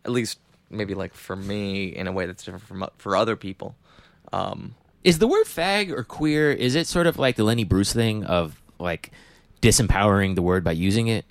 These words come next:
Speaker 1: Oh, um,
Speaker 2: That's a, that's a
Speaker 1: I
Speaker 2: genuine
Speaker 1: guess,
Speaker 2: question
Speaker 1: I guess.
Speaker 2: because
Speaker 1: I mean, well, you know what's funny is that, uh, Queer Trash, um, through Issue, they do, like, kind of sponsored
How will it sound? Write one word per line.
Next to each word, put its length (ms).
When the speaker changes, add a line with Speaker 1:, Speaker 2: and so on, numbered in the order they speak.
Speaker 1:
Oh, 520
um, 560
Speaker 2:
That's 160
a, 40
that's 160
a 20
Speaker 1:
I 40
Speaker 2:
genuine 400
Speaker 1:
guess, 60
Speaker 2:
question 220
Speaker 1:
I 40
guess. 300
Speaker 2:
because 180
Speaker 1:
I 40
mean, 220
well, 140
you 60
know 80
what's 160
funny 300
is 120
that, 160
uh, 220
Queer 320
Trash, 680
um, 420
through 240
Issue, 440
they 120
do, 160
like, 200
kind 160
of 80
sponsored 720